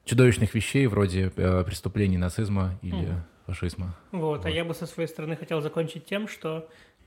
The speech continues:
Speaker 2: ну, какой лично я для себя вывод, э, основной такой, в том числе моральный посыл вынес из статьи Ар-, Арендт,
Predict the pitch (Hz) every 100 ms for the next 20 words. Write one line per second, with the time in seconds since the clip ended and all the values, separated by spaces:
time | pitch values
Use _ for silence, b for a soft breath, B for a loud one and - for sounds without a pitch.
0 | _ 214 - 165 180 165 170 160 165 160
1 | 151 139 - 151 147 151 143 147 - -
2 | 180 139 139 165 151 170 165 139 143 143
3 | - - 165 160 160 151 156 165 151 143
4 | 151 - 165 151 151 151 156 156 - 160
5 | 160 160 214 226 214 208 202 190 -